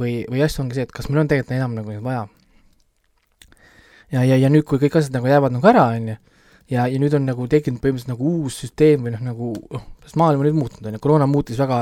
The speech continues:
väga palju asju. Ja muudab veel ikka veel nagu asju. Et siis kuidas nagu filmiauhinnad tagasi tulevad? Noh, see on ka sama, samamoodi, noh, nagu nüüd ju, ju,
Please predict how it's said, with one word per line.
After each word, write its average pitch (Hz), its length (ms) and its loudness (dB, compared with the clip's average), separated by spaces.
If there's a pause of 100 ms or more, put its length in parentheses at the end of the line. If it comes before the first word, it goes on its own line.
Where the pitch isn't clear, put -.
(180)
väga 131 260 -4 (320)
palju 127 220 -2
asju. - 180 -10 (840)
Ja 123 160 0
muudab 143 320 4
veel 147 240 6
ikka 113 220 -4
veel 107 160 -4
nagu 110 180 -6
asju. 123 240 -2 (800)
Et 120 160 -6
siis 131 140 -4 (180)
kuidas 151 380 4
nagu 123 180 -2
filmiauhinnad 143 640 6
tagasi 127 320 2
tulevad? - 320 -8 (840)
Noh, 113 100 -6
see 147 160 4
on 160 80 4
ka 147 80 6
sama, 117 400 0
samamoodi, 117 540 0
noh, 104 180 -12
nagu 107 240 -8
nüüd 101 160 -10
ju, 92 160 -8 (1040)
ju, 113 220 -4